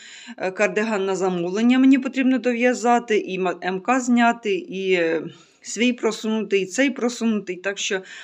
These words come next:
мабуть, я започаткую наступний тиждень. У мене буде такий особистий мій челендж —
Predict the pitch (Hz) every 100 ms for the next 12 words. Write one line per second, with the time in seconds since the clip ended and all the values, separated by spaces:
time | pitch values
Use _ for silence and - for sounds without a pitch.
0 | - - 214 190 202 202 185 - 185 208
1 | 202 214 196 - 202 190 196 - _ _
2 | _ _ _ _ _ _ - 190 208 -
3 | 233 202 190 208 196 165 202 190 190 175
4 | 180 185 185 190 175 175 170 185 180 170
5 | 170 170 - 302 269 262